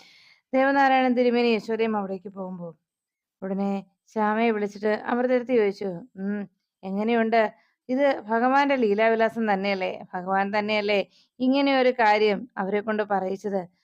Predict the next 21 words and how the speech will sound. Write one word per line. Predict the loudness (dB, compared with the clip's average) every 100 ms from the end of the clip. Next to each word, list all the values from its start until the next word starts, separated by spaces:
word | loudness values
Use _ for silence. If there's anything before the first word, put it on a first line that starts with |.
| _ _
ഭഗവാൻ | -4 0 0 2
തന്നെയല്ലേ | 0 0 0 2 0 -2 _ _ -2
ഇതെല്ലാം | 2 4 4 4
ചെയ്യിച്ചത്? | 2 0 0 -6 -6 -8 _ _ -10
എന്തായാലും | -6 0 2 2 2 -2 -6 _ _ -2
ഒരു | -2
കാര്യം | 2 2 4 2
ഉറപ്പാ, | 2 0 -4 -4 -10 _ _ _ _ _ _ -6
ഈ | -2 -2 -4 -10 _ _ _ _ _ 0
വിവാഹത്തിന് | 2 4 4 2 2 2 2 -2 _ _ _ _ _ -4
മുൻപന്തിയിൽ | 2 2 4 4 4 4 0 -4 _
രാധിക | -2 0 2 2
മോൾക്കൊപ്പം | 2 2 -2 0 0
നിൽക്കണമെന്ന് | 2 0 0 2 2 0 -2 -8 -20 _
ശ്യാമയുടെ | -4 0 2 4 4
ആഗ്രഹം | 4 2 2 0 -2
ഭഗവാൻ | 0 2 2 0
സാധിച്ചു | -2 -4 -2 -4
തന്നു." | -4 -6 -12 _ _ -8
അത് | -4 -2
കേട്ടതും | 0 -2 -2